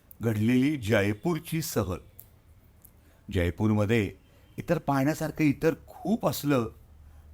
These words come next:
तरी मी मात्र ठरवून टाकलं होतं की जयपूरपासून जवळच असणाऱ्या अजमेर शहरातला अजमेर शरीफ दर्गा आणि तिथून जवळच असणारं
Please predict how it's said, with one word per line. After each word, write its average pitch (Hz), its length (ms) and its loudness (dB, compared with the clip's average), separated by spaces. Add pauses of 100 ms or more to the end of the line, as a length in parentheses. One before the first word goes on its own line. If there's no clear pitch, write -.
तरी 135 140 4
मी 135 360 4
मात्र 160 500 4
ठरवून 143 420 -2
टाकलं 110 300 0
होतं 92 380 -4 (580)
की 131 120 2
जयपूरपासून 123 1300 0 (260)
जवळच 156 540 2
असणाऱ्या 110 520 -2 (680)
अजमेर 117 560 2
शहरातला 113 640 0 (520)
अजमेर 135 520 0
शरीफ 131 540 0
दर्गा 107 400 4 (880)
आणि 185 240 2
तिथून 175 380 -6
जवळच 123 440 2
असणारं 131 380 0